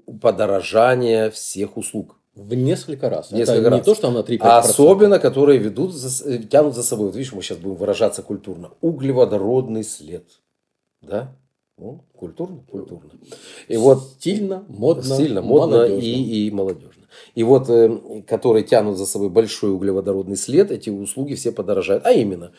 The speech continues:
Speaker 1: электричество, э, обеспечение.
Speaker 2: Молочные продукты питания.
Speaker 1: Ну, пит-, это и питание, да, и, конечно же, это газ, э, нефть, ну, в виде бензина и,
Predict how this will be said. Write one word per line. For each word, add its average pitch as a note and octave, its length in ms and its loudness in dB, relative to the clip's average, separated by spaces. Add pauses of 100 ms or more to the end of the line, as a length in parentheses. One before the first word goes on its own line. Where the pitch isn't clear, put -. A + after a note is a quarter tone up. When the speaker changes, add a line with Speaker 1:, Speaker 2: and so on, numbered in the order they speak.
(160)
Speaker 1:
электричество, G3+ 800 -4 (640)
э, C3 680 8
обеспечение. C3+ 680 0
Speaker 2:
Молочные D#3 420 2
продукты A2+ 360 -10
питания. G#2 360 -8
Speaker 1:
Ну, E4+ 140 0
пит-, - 240 -8 (200)
это C3 260 0
и G#2+ 60 -2
питание, D#3+ 560 2
да, A2 260 2
и, A2 240 -2
конечно F#3+ 460 -2
же, C#3 120 -2
это G2 160 -6
газ, C#3+ 680 4
э, A2+ 360 -2
нефть, C#3 560 4
ну, F#3+ 120 0
в B2 180 2
виде A2 240 -8
бензина G#2 600 -6
и, F#2 400 -8